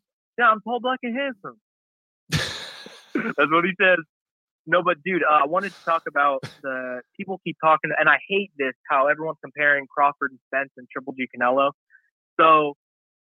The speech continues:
Speaker 1: the, how expensive do you think, so when the tickets first came out, it was seven hundred dollars for, like, nosebleed seats. How much, what seat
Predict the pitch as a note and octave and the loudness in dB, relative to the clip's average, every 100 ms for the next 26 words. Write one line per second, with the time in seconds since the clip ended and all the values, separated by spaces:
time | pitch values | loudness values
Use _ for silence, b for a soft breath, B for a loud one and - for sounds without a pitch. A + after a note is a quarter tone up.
0 | _ _ _ D3+ - - C4 D4+ F#3+ _ | _ _ _ -12 -4 2 4 4 -2 _
1 | - F3 F#3+ - C#3 C3 _ _ C#3+ F3 | -4 -4 -4 -8 -8 -8 _ _ -12 -10
2 | F3 - D3+ C#3+ _ _ _ - D#3 D3+ | -8 -6 -6 -6 _ _ _ 0 2 2
3 | D3 C#3+ _ _ _ D#3+ - E3 D#3+ D#3 | 0 -4 _ _ _ _ -6 -4 2 4
4 | D3 - A3+ A3+ - F3 _ D3+ C3+ B2+ | 2 0 -8 -6 -2 -4 _ -2 2 2
5 | A2 _ _ _ _ _ _ - D#3 - | 0 _ _ _ _ _ _ -4 -2 0
6 | G#3 G3+ F#3+ D#3 C#3+ D3 C#3 B2 _ D3 | 0 0 -2 0 0 2 0 -4 _ -10
7 | C#3 B2+ B2 _ _ _ - D3 D3+ D3+ | -4 -4 -4 _ _ _ -8 -2 0 -2
8 | - B2 A2 - A#2 - - F#3 G#3 G#3 | -6 -12 -12 -12 -12 -4 2 2 2 0
9 | - - _ - D4+ A3+ _ _ G3+ G3 | -2 -20 _ -4 -2 -4 _ _ -8 -6